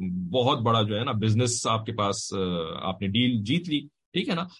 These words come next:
अब उस business deal को जो है वो जा करके आप ऐसे लोगों के दरमियान बयान करना शुरू कर देंगे जो कि आपके खैर ख्वाह नहीं है, right, जिनको के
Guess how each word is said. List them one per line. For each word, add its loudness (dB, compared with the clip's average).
अब 2
उस 2
business 2
deal 2
को 0
जो 2
है 2
वो 2
जा 2
करके -6
आप -2
ऐसे 0
लोगों -2
के -4
दरमियान 0
बयान 0
करना -4
शुरू -6
कर -2
देंगे 0
जो 0
कि -2
आपके 0
खैर -4
ख्वाह -6
नहीं -2
है, -6
right, -2
जिनको 0
के -2